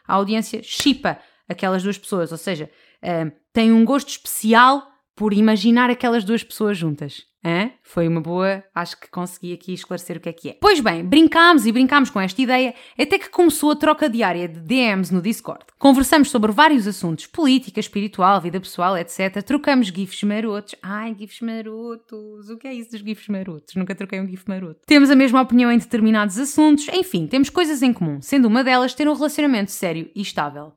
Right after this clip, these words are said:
Ter um relacionamento sério e estável? Vocês têm um relacionamento sério e estável? Entre vocês? Não. Fora daí? E depois conversam aí?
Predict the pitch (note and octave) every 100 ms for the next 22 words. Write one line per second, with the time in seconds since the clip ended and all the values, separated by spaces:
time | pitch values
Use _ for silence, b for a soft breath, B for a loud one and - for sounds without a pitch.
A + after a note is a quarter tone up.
0 | _ G3 G#3 A3+ G3 G#3 G#3 G3+ G3+ F#3+
1 | G3+ G3 G3 - D3 F#3 D#3+ - F#3+ G3
2 | A3+ A#3 A3+ A3 G#3 G#3 G3+ G3+ G3 -
3 | D#3+ G#3 D#3 - G#3+ G#3+ F#3+ F#3 G#3+ C#4
4 | - G3 A3 B3 C4+ _ - G#3 G3+ F#3
5 | C#4 _ _ F#3+ F#3 G#3 - G3 G3 G3+
6 | F#3+